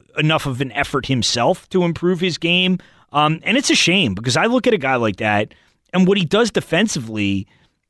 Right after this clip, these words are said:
if he could just add a, a reliable three-point shot and just nothing else, I think his potential would be,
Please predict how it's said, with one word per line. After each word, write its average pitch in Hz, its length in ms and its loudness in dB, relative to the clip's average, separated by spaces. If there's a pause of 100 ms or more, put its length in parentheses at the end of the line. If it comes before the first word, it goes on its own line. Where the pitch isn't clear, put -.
(140)
if 165 140 -4
he 269 100 2
could 302 140 0
just 269 180 2
add 131 680 -2 (580)
a, - 160 -8
a 160 140 0
reliable 160 600 0
three-point 135 500 0
shot - 320 -12
and 175 140 2
just 139 180 0
nothing 143 480 0
else, - 460 -4 (880)
I 202 160 -2
think - 480 -2
his 196 320 -2
potential 143 720 -2
would 120 200 -2
be, 104 360 -14